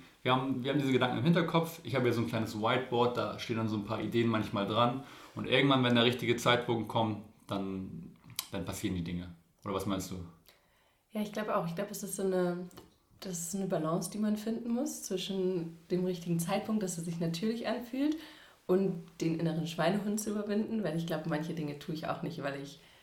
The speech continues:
Speaker 2: dann doch irgendwo noch Angst davor habe, sie wirklich umzusetzen oder mich wirklich damit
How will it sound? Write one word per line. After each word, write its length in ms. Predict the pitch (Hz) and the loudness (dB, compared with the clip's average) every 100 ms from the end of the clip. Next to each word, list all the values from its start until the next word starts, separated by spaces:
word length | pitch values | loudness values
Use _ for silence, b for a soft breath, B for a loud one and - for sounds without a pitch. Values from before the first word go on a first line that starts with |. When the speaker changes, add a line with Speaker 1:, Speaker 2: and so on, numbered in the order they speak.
| b b | b b
Speaker 2:
dann 140 | 147 147 | -2 4
doch 240 | 165 165 | 4 4
irgendwo 240 | 165 156 | 4 4
noch 220 | 143 135 - | 0 -2 -4
Angst 240 | 147 - | -4 -2
davor 260 | 135 - 143 | -4 -4 -8
habe, 160 | 165 | -8
sie 200 | - 143 | -6 -6
wirklich 400 | 147 143 - - | -4 -6 -6 -8
umzusetzen 960 | - 196 208 220 226 226 - 254 262 254 | -4 -4 -4 -4 -4 -4 -6 -2 -2 0
oder 240 | 165 160 | 0 0
mich 240 | 165 165 170 | 0 -2 2
wirklich 260 | 175 - | 2 0
damit 400 | - 165 160 - | 0 2 2 0